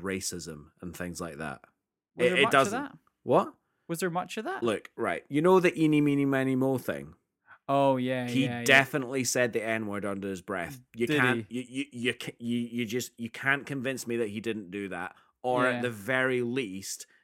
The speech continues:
Speaker 1: do it with a, s-, uh, like, sly nod and a wink, like,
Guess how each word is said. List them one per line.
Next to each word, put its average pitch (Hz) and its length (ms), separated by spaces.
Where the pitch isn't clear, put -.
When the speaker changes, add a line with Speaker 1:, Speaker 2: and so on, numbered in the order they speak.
Speaker 1:
do 113 200
it 92 120
with 101 160
a, 107 60
s-, - 480
uh, 104 300
like, 101 320
sly 98 340
nod 101 300
and 92 80
a 95 60
wink, 98 300
like, 90 240